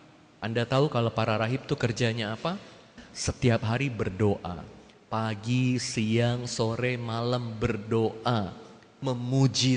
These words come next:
Tuhan, mencari Tuhan, menyatukan diri dengan Tuhan. Jadi di Montserrat itu ada tempat ziarah yang sangat indah,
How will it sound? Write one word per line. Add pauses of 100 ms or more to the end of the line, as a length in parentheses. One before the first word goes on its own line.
Tuhan, (560)
mencari
Tuhan, (560)
menyatukan
diri
dengan
Tuhan. (320)
Jadi
di
Montserrat
itu
ada
tempat
ziarah
yang
sangat
indah,